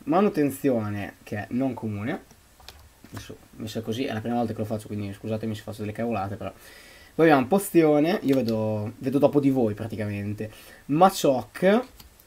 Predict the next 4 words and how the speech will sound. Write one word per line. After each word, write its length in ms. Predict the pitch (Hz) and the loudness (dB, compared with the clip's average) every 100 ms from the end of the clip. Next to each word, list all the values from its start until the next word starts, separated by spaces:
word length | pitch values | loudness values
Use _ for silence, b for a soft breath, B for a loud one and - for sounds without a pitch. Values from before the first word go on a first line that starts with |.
| - | -20
Diglett, 1120 | - 123 160 131 117 139 180 - _ 226 262 - _ _ _ _ _ _ _ _ _ | -14 -6 0 2 6 6 6 0 _ 4 4 0 _ _ _ _ _ _ _ _ _
Charmander, 880 | - - 143 113 123 131 143 180 233 - _ _ _ _ | 2 6 6 4 0 2 2 2 -4 -6 _ _ _ _
bello 300 | 110 76 - | -10 -8 -12
Charmander, 500 | - - 123 92 90 | -14 -14 -12 -12 -14